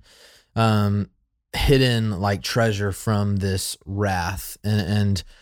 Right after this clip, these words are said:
then this passage talks about how then those people will, will actually possess the earth. And, you know, it makes me think of the Beatitudes, like, "Blessed are the meek, for they shall inherit the earth." And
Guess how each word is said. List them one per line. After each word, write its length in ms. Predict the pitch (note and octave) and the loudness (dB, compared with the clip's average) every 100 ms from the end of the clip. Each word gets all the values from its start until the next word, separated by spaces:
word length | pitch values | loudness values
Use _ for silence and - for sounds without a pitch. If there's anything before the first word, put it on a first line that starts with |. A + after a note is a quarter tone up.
| _ - | _ -4
then 460 | A2 G#2+ G#2 G2+ - - | 0 2 2 0 -4 -2
this 180 | B2 - | 0 0
passage 480 | G#2+ G#2+ A2+ G#2 | 0 0 0 -4
talks 280 | - A2 G#2+ | 0 0 2
about 200 | A2 G#2+ | 0 0
how 140 | G#2+ G#2+ | 0 0
then 380 | A#2 A2+ A2 - | 2 0 -2 -4
those 480 | F#2+ G#2 A#2 C#3 | -4 0 2 2
people 580 | - - D#2+ G2 F#2 F#2+ - _ - _ _ - | 0 -10 -8 -4 -4 -4 -8 _ -20 _ _ 2
will, 540 | A2+ A#2 A2 G#2+ - | 4 6 4 2 -2
will 240 | D#2+ A2+ A2+ | -2 2 2
actually 580 | G#2 - G#2+ G#2 F#2+ - - | 2 0 -2 -2 -2 -6 -4
possess 580 | A2+ G2 G#2 F2+ - - | -2 0 -2 -4 -6 -6
the 200 | G#2 F2+ | -4 -4
earth. 360 | E2+ D#2+ - G#2 | -4 -6 -6 -2
And, 280 | G#2+ G#2 | 0 0
you 120 | A2 A#2+ | 2 2
know, 80 | |
it 40 | A#2+ | 4
makes 220 | C3+ B2 | 2 0
me 80 | A#2 | 0
think 160 | A#2 | 2
of 80 | A2+ | 0
the 80 | G2+ | 0
Beatitudes, 720 | G2+ G2+ G#2 F2+ F#2+ D#2+ E2 | 0 2 0 -2 -6 -8 -8
like, 180 | E2 E2 _ _ _ | -8 -10 _ _ _
"Blessed 200 | G2+ G2 | -4 0
are 160 | G#2 G2+ | 0 0
the 60 | G2 | -2
meek, 260 | G2+ F2 | -4 -8
for 240 | - G2+ F#2 | -6 -2 0
they 160 | G2 | 0
shall 240 | F#2 G2+ F#2 | 0 0 -2
inherit 420 | D#2+ F#2+ F#2+ D#2 | -2 -2 -2 -4
the 180 | E2+ D2+ | -10 -8
earth." 420 | D#2 - - - _ _ - | -10 -10 -16 -18 _ _ -4
And 380 | G#2+ G#2+ G2+ | 0 2 0